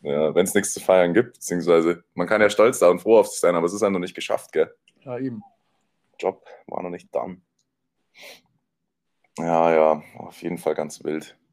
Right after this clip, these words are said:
Speaker 1: Verstehe ich
Speaker 2: Ja.
Speaker 1: eigentlich auch nicht, warum man Kimpembe, oder, war doch Kimpembe, oder? Der den
Speaker 2: Ja,
Speaker 1: umgebracht hat.
Speaker 2: Kimpembe hat den voll. War das
Speaker 1: Äh,
Speaker 2: sogar
Speaker 1: warum man nicht nachträglich bei sowas nochmal einen Videobeweis zieht.
Speaker 2: Ja, Ga-, Gabriel Jesus war das, oder? Der da umgefasst wurde.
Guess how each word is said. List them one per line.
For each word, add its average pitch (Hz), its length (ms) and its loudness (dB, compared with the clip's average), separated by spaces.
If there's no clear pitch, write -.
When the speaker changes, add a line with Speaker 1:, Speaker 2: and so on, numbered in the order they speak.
Speaker 1:
Verstehe 110 280 0
ich 117 100 0
Speaker 2:
Ja. - 60 -6
Speaker 1:
eigentlich 117 220 -2
auch - 60 2
nicht, 101 180 -2
warum 104 220 2
man 101 200 0
Kimpembe, 92 520 0
oder, 82 200 0
war 104 100 4
doch - 100 0
Kimpembe, 78 360 0
oder? 135 200 6
Der 82 200 2
den 82 120 -4
Speaker 2:
Ja, - 80 0
Speaker 1:
umgebracht - 240 -8
hat. 113 120 -8
Speaker 2:
Kimpembe 113 280 -4
hat 104 120 -6
den 104 140 -8
voll. - 280 -8
War 85 320 2
das 82 100 6
Speaker 1:
Äh, 82 140 4
Speaker 2:
sogar - 180 -16
Speaker 1:
warum 87 400 -4
man 147 160 -4
nicht - 320 -16
nachträglich - 720 -8
bei 73 120 -8
sowas 90 760 -4
nochmal 76 480 0
einen 76 120 -16
Videobeweis 69 600 -10
zieht. - 260 -20
Speaker 2:
Ja, 107 120 -6
Ga-, 110 260 -2
Gabriel 123 380 -10
Jesus 131 360 -8
war 107 120 -12
das, 110 140 -16
oder? 120 180 -14
Der 107 140 -10
da 107 80 -8
umgefasst 113 560 -16
wurde. 117 260 -12